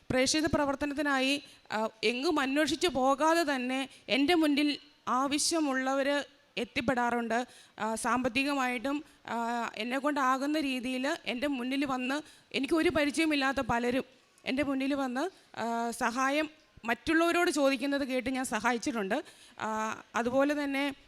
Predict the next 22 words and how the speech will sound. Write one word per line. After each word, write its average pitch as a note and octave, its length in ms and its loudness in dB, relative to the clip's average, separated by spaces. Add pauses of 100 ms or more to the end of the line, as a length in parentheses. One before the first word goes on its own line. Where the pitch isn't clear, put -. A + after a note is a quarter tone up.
ഉടമ്പടി D4 380 2
എടുത്തതിന് C#4+ 440 0
ശേഷം C4+ 480 -4
ബൈബിൾ, A#3+ 440 0 (460)
ബൈബിൾ C4+ 340 2
ഒരുപാട് C#4+ 360 2
സമയം C#4 360 -2
വായിക്കാനുള്ളൊരു B3+ 680 0
അനുഗ്രഹം, B3 500 0 (420)
ആ, G3+ 60 -4 (160)
എനിക്ക് A3 240 -6
കിട്ടിയിട്ടുണ്ട്. A#3 560 -4 (600)
ഇനിയും C4+ 320 -4
ഉടം-, C4 400 -2
ഉടമ്പ-, C#4 380 2
ഉടമ്പടി, C4 420 0 (340)
ഏ, A#3+ 40 -2 (120)
അതുപോലെ C#4+ 420 4
തന്നെ, C4 160 -2
ഇതുപോലെ C4+ 480 0
തന്നെ D4+ 160 -2
ഉടമ്പടിയിൽ C4+ 500 0